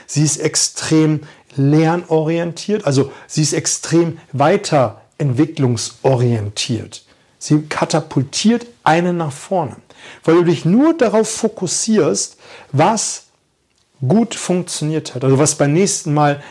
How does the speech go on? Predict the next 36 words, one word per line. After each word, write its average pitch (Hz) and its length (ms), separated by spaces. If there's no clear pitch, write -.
besser 175 280
funktionieren 160 500
muss 139 140
und 135 80
was 220 180
für - 100
Skills, - 680
Fähigkeiten, 170 920
Mindset 185 760
du 151 80
noch 139 200
brauchst, 147 480
um 147 200
das - 440
umsetzen 165 600
zu - 180
können. - 260
Und 156 80
dann 220 140
fängst 220 360
du 175 60
nämlich 165 400
an, 196 380
genau 202 240
über 175 140
das, 196 240
was - 160
wir 165 80
gerade 151 280
gesprochen 147 580
haben, 131 100
nämlich 143 180
deinen 127 180
Fokus - 540
zu 156 140
verändern 131 560